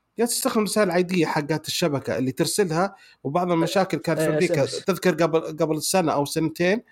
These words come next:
Speaker 1: إحنا ذكرنا إن في بعض اللي كان في عطل ص-، على مستوى أمريكا، تعطل ثلاث مرات،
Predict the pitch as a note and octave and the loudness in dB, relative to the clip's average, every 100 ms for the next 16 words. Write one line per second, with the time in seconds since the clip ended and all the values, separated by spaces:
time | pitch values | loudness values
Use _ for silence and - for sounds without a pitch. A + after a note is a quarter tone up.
0 | _ _ - E3+ D#3+ - G#3 C#3 - D3+ | _ _ 0 0 2 0 0 0 -2 0
1 | D3 D3+ G#3+ G3 F#3+ F3 D3+ E3 D#3+ - | 0 0 0 0 0 0 -2 -2 -2 0
2 | E3 F3+ D#3+ C3+ - - C#3+ D3 - E3 | -2 -2 -4 -4 -6 -4 -2 -2 0 0
3 | D3 E3+ E3+ A3 A#3+ - _ - D#3+ G3 | 2 0 0 -2 -2 -12 _ -2 -2 0
4 | D#3+ - D3 E3+ F#3 F3 D#3+ E3 G3 | -2 -2 -2 0 0 -2 -2 -2 -2